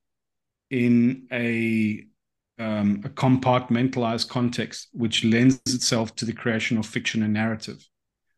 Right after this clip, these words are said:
Which means if you're having a dream and, uh, you know, you, you pick up your nan and you're driving, and the next minute it's not your nan, it's your teacher from school.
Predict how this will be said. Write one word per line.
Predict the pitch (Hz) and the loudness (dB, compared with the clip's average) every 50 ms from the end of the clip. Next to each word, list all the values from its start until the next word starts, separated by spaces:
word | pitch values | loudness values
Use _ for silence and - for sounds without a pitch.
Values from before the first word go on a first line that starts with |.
| _ - | _ -2
Which | 127 123 - - | -2 -2 2 2
means | 131 127 117 127 127 123 117 110 117 | 2 2 2 4 4 4 4 4 2
if | 110 - - | -2 0 2
you're | 143 135 | 4 4
having | 135 135 131 135 127 117 | 4 4 4 2 2 2
a | 110 | 0
dream | 101 95 113 123 117 101 95 95 98 101 - | 0 0 0 0 0 0 -2 -4 -6 -10 -10
and, | - 117 110 110 110 104 107 | -8 -2 0 0 0 0 -2
uh, | - - - - - | -10 -14 -18 -20 -10
you | - 120 117 | -4 -2 0
know, | 117 | 0
you, | 113 110 113 | 2 2 2
you | 127 127 117 | 2 0 0
pick | - - 139 135 139 | 0 0 0 0 0
up | 110 101 - - - | -2 -2 -4 -4 0
your | 117 | 2
nan | 113 117 120 123 120 120 117 113 110 - _ _ _ _ _ _ _ - | 2 4 4 4 2 2 0 0 -4 -6 _ _ _ _ _ _ _ 0
and | 120 123 120 | 4 6 6
you're | 120 | 6
driving, | 117 123 127 120 120 113 123 120 | 4 4 4 4 4 4 4 2
and | 120 117 | 4 4
the | 120 | 2
next | 123 123 - - | 2 0 -2 -2
minute | 135 120 120 113 | -2 -2 -2 -4
it's | 110 - - | -6 -6 -6
not | 139 135 107 - | -6 -6 -4 -2
your | 143 131 | 0 2
nan, | 123 120 123 120 120 117 | 2 2 2 2 2 0
it's | 117 110 - - - | -2 -4 -6 -6 -6
your | 120 107 | -6 -6
teacher | - - 131 127 - 117 | -2 -2 0 0 0 -4
from | 110 - 120 110 | -4 -2 -4 -4
school. | 110 - - 151 139 120 113 113 110 | -4 -2 0 2 2 4 2 0 -2